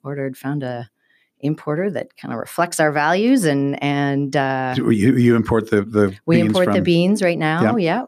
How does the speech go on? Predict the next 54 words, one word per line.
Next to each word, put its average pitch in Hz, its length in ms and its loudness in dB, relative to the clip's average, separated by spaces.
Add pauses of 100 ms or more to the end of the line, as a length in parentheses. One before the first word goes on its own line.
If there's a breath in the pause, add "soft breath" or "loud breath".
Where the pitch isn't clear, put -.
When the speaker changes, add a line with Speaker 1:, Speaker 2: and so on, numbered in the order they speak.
Speaker 1:
Yeah. 160 80 -6
We'd 143 240 -6
like 127 180 -8
to 147 80 -12
do 139 180 -4
some 131 240 -6
direct 123 580 -8 (140)
relationships 139 760 -6
and 160 80 -6
stuff, 156 220 -4
Speaker 2:
Sure. 107 200 2
Speaker 1:
but 139 120 -8
event-, 131 340 -6
that'll 127 360 -6 (260)
that'll 175 140 2
come. 180 320 -2 (420 loud breath)
Um, 143 680 0 (460)
yeah, 190 340 0
so 156 400 2
we 156 240 -2 (160)
import 165 360 -4
the 156 60 -6
green 151 280 -2
beans, 151 380 -2
and 131 220 -6
right 135 140 -8
now 135 120 -8
we 131 60 -8
have 127 80 -10
a 120 60 -12
Costa 131 320 -10
Rican 139 340 -8
and 151 100 -6
a 127 40 -6
Kenyan, 165 440 -6
and 127 220 -6 (320 loud breath)
Speaker 2:
So 139 140 2
you 127 60 4
just 131 120 4
brought, 120 140 0
you 123 80 0
brought 120 160 0
me 117 100 0
a 113 60 -4
couple 107 200 -2
bags 101 220 -2
of 101 80 -4
coffee. 101 400 -2
Speaker 1:
Correct. 139 400 -6
Speaker 2:
Uh, 98 460 0
what, 104 340 -4
what 104 140 -2
are 101 160 0
they? 95 180 -8